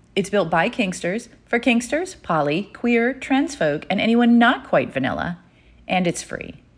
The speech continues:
Find me on FetLife as Nookie Notes, and on Twitter, Pinterest, YouTube, Facebook, and Medium as Dating Kinky.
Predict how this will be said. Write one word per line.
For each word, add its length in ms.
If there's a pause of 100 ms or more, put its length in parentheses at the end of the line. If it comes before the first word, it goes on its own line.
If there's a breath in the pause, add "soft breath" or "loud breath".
(480)
Find 260
me 140
on 120
FetLife 400
as 140
Nookie 240
Notes, 440 (280 soft breath)
and 100
on 140
Twitter, 400 (160)
Pinterest, 580
YouTube, 540
Facebook, 640
and 360
Medium 540
as 240
Dating 340
Kinky. 500